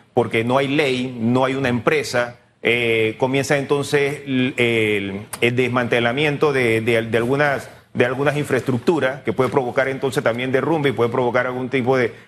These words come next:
de daño, eh, a las personas que lo hacen de forma no, no adecuada. Y entonces ahí comienzan entonces los problemas ambientales, sociales, laborales, que dudo que, ¿cómo se llama?, eh, el próximo gobierno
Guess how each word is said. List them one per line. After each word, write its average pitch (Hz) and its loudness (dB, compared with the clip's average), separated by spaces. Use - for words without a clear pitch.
de 117 2
daño, 127 0
eh, 107 2
a 107 2
las 107 0
personas 127 0
que 123 -2
lo 120 4
hacen 127 -4
de 113 0
forma 127 -2
no, 123 2
no 127 2
adecuada. 139 0
Y 165 4
entonces 151 0
ahí 135 0
comienzan 143 0
entonces 131 0
los 123 0
problemas 120 0
ambientales, 120 -2
sociales, 127 0
laborales, 123 0
que 113 0
dudo 160 2
que, 170 -4
¿cómo 139 0
se 123 -2
llama?, 139 -2
eh, 113 0
el 113 -2
próximo 135 0
gobierno 127 -2